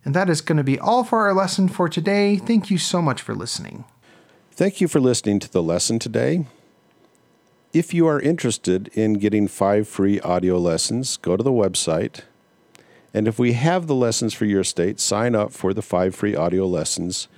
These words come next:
Speaker 2: for your state. On a daily basis, you will be mailed links for the different audio lessons that we offer for your state. And you will receive a total of five sample lessons for you to decide if you would like to purchase the full series of audio lessons.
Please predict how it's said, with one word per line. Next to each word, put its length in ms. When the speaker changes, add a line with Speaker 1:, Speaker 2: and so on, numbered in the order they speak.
Speaker 2:
for 280
your 220
state. 440
On 100
a 80
daily 340
basis, 480
you 100
will 100
be 200
mailed 460
links 380
for 180
the 100
different 420
audio 260
lessons 420
that 80
we 140
offer 280
for 180
your 200
state. 460
And 140
you 100
will 180
receive 360
a 40
total 320
of 100
five 420
sample 500
lessons 500
for 220
you 120
to 100
decide 520
if 140
you 100
would 120
like 380
to 80
purchase 420
the 120
full 260
series 420
of 140
audio 300
lessons. 560